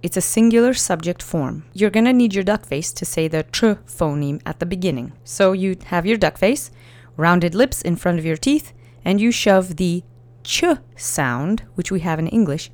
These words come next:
through your duck face. You should produce a harder sound like ch, ch, ch. Exaggerate that duck face if you need to. Seriously, just get silly with it. Okay? Now you're ready to say człowiek.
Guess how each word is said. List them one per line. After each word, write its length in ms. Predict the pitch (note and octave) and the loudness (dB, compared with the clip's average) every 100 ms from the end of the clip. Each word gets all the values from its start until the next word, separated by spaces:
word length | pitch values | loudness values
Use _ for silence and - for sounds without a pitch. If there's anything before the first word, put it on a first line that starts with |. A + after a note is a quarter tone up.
| - | -20
through 320 | - G3+ A#3 | -8 0 0
your 280 | A3 E3+ F3 | 2 0 0
duck 220 | G#3 G3+ | -2 -4
face. 280 | - - - - - - | -8 -12 -16 -20 -20 -18
You 120 | - D#3+ | -8 -6
should 360 | - C4 C4 | -2 -2 -2
produce 420 | D#4 B3 F#3 - - | -2 2 2 0 -2
a 160 | F#3+ | -2
harder 540 | F3+ - G3 F#3 F#3+ G3 | -2 4 4 6 2 -2
sound 460 | - D3+ C#3+ D#3+ - | -4 -4 -4 -6 -6
like 400 | D3 C3 - - - - | -4 -4 -8 -18 -20 -8
ch, 240 | - - F#3 - - - - | -4 2 2 2 -10 -20 -12
ch, 120 | - F3+ - - - - | 0 0 0 -8 -14 -8
ch. 180 | - E3+ - - - | -2 -2 -2 -14 0
Exaggerate 680 | A3 F#3 A#3 A3+ F#3 F#3+ F3 | 2 2 2 2 4 2 2
that 180 | F3+ E3+ | 0 0
duck 180 | F3 E3+ | -2 -2
face 280 | E3+ D#3+ D#3+ | -4 -4 -6
if 140 | - | -4
you 100 | E3 | -2
need 260 | D#3+ D#3 C3+ | 0 -2 -4
to. 180 | C#3+ C3+ | -6 -6
Seriously, 480 | - A3+ D#3 - | 0 2 2 -4
just 200 | D3 D#3 | -4 -2
get 160 | - - | -2 -2
silly 260 | F#3 D3+ C#3+ | 0 0 -2
with 160 | C3+ | -6
it. 100 | - - - - - - | -8 -6 -6 -6 -16 -4
Okay? 280 | F3 E4+ - - - | 2 4 2 -14 -4
Now 260 | F3 F3+ F#3+ | 2 4 4
you're 220 | G#3+ A#3+ | 4 2
ready 260 | F3 D#3 G3 | 2 0 -2
to 140 | G#3+ | -4
say 420 | - D#3 C#3 E3 - | 0 0 0 -4 -10
człowiek. 600 | - - G#3 D3 B2 - | -8 2 2 2 -6 -14